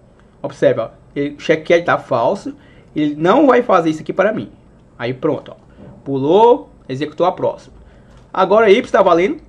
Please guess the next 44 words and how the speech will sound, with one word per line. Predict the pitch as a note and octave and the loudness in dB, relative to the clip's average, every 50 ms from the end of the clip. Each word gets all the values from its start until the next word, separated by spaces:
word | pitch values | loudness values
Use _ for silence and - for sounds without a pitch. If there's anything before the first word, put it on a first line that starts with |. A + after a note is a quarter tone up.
| - | -6
três. | - F3 F#3+ F3 C#3+ - - - - - _ - _ - | 2 4 4 4 4 2 -4 -12 -20 -20 _ -20 _ -10
O | - C#4 C#4 B3+ | -6 -4 -4 -4
item | A3 - F3 D#3 | -2 -4 -6 -4
três | D#3+ F#3 G3+ G#3 | 0 0 2 2
é | G3+ | 0
o | G3+ | -2
que | - | -2
está | - - F#3 | -2 -4 -2
marcado. | G3+ G#3 G#3+ G#3 - - - G#2 - - - - _ _ _ - | -2 -2 -4 -6 -6 -8 -8 -8 -8 -10 -16 -20 _ _ _ -8
Observe, | D3+ D3+ C3+ - - A#2 A2 G2+ - | -8 -8 -6 -4 -4 -4 -4 -4 -8
ó. | - - - - - - - - - - - - - - - - - - - - - | -16 -18 -18 -20 -20 -20 -20 -20 -20 -20 -20 -20 -20 -20 -20 -20 -20 -20 -20 -16 -12
Vou | C#3 C#3+ | -6 -2
colocar | E3 C#3+ - C#3+ | -2 0 0 0
o | C3+ C3 | -2 -2
cursor | - - C#3+ C3 | -4 -6 -6 -6
aqui | - D#3+ | -6 -10
sobre, | - - E3+ F#3+ A3 A#3+ A#3+ A3+ | -6 0 2 2 2 2 -2 -4
ó, | - - - | -8 -8 -4
e | C#3+ D#3 | 2 2
aparece | D#3+ D#3+ E3 D#3+ D#3 - | 2 4 2 0 -2 -2
aqui | - D#3 | -8 -8
o | D#3 | -4
texto | - E3 D#3+ D#3+ E3 | -2 -4 -2 -2 -6
verdadeiro, | C3+ C#3+ D3 F3+ G3 F#3+ G#3+ G#3 F#3+ D#3 B2+ A2+ G#2+ - | -4 0 0 0 2 2 2 0 0 0 -2 -4 -6 -10
ó. | - | -10
Chequete | - - D#3 D#3 - E3+ F3 F#3+ F#3+ - | -8 -8 -8 -4 0 2 2 2 0 -2
igual | D#3 - D3+ D#3 E3 | -2 2 2 4 4
a | F3 | 2
verdadeiro. | F3 E3+ F#3 F#3 E3+ - - - - - | -2 -4 -6 -6 -8 -8 -10 -16 -18 -20
Se | - - G#3 - | -20 -18 -4 0
tá | C4+ B3+ | 0 2
verdadeiro, | B3+ A3+ G3 F3 D3+ C3 C3 C#3+ D3+ F#3 G#3+ A#3+ G3+ - - - - - - | 2 2 0 0 0 -2 0 0 2 2 2 2 0 -8 -14 -20 -20 -12 0
essa | C#3 C#3+ C#3+ - D#3+ | 0 2 2 0 -2
condição | - D#3 D3+ - C#3+ | -6 -6 -4 -2 -2
é | C3 | 0
verdadeira, | C3 C#3 D3 - - C#3 C3+ B2 A#2 A#2 A#2+ A#2+ B2+ D3 E3+ G#3+ F4 - - - - - - - - - - _ - - - - - - | 0 0 0 0 -2 -2 -2 -4 -10 -8 -6 -4 -2 0 0 0 -2 -4 -6 -20 -20 -20 -20 -20 -20 -20 -20 _ -20 -20 -20 -20 -20 -20
o | - | -10
que | - D#3+ | -10 -4
que | D#3 | 0
ele | D#3 D3+ | 2 2
vai | D#3+ D#3 | 2 4
fazer? | G3 G3 G3 F#3+ D#3+ D#3+ E3+ G#3 A#3+ A#3 - - _ _ _ | 4 4 4 4 2 0 0 0 -2 -2 -6 -14 _ _ _
Repara, | - G3+ G3 - E3 D3+ C3 A2 G2+ | -4 -4 -2 0 0 0 0 0 -4
ó, | - | -10